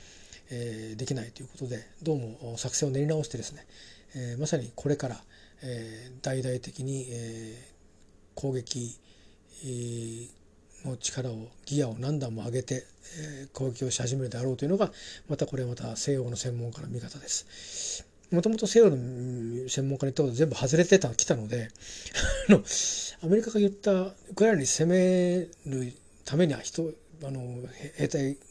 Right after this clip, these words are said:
がね、軍隊が集まってるってだけは合ってましたけど、あとはみんな外れてるんで、えー、何を根拠に信用するのか僕もよくわかんないんですけど、ただ、あの、映像を見てますと、まあ、えー、なかなか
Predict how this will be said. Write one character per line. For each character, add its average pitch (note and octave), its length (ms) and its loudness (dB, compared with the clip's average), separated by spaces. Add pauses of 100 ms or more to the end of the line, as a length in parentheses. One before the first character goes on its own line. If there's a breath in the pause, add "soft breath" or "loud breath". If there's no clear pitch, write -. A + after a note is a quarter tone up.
(100)
が D3 60 -4
ね、 D3+ 120 -2 (160)
軍 D3 160 0
隊 A#2 120 -8
が A#2+ 80 -6
集 D3 100 -2
ま D3 80 2
っ - 20 -2
て - 140 -10
る B2+ 60 -8
っ - 20 -20
て - 100 -4
だ E3 100 2
け - 80 0
は - 140 4
合 C#3+ 40 2
っ - 60 -4
て C#3+ 80 -2
ま A#2+ 100 -2
し - 40 -4
た B2+ 100 -8
け B2 60 -6
ど、 A2+ 100 -8 (680 loud breath)
あ F#3+ 40 -4
と G3 100 0
は B2+ 40 -2
み C#3 100 0
ん F3 40 2
な E3+ 80 4
外 D#3+ 180 4
れ F3+ 60 8
て F#3 100 4
る E3+ 120 6
ん C3 80 2
で、 A2 180 -4 (520 loud breath)
え A#2 1080 -4
ー、 - 80 -12
何 D3+ 160 2
を E3+ 60 6
根 E3+ 120 6
拠 D#3 100 2
に C3 80 0
信 C#3+ 160 2
用 C3+ 80 0
す - 80 -4
る C#3 60 0
の B2+ 40 -4
か - 80 -12
僕 C#3 160 -4
も A#2 120 -2
よ C3+ 60 0
く - 80 -2
わ B2 80 -2
か E3+ 120 2
ん F#3+ 80 6
な C#3+ 80 4
い - 20 -2
ん G#2 40 -6
で - 60 -10
す - 80 -6
け A#2 60 -4
ど、 A#2 160 -6 (420 loud breath)
た C#3+ 120 -4
だ、 C3 60 0
あ - 20 -2
の、 B2 320 -4
映 E3+ 140 6
像 F3+ 140 2
を E3 560 0
見 F#3 80 0
て F3 100 2
ま A#2 120 -4
す - 140 -10
と、 A#2+ 280 -6 (680)
ま C3+ 280 -4
あ、 - 180 -20 (640 loud breath)
え A#2+ 520 -8 (1080)
ー、 - 40 -4
な E3 60 0
か G3+ 100 -2
な G3+ 100 0
か F#3+ 340 0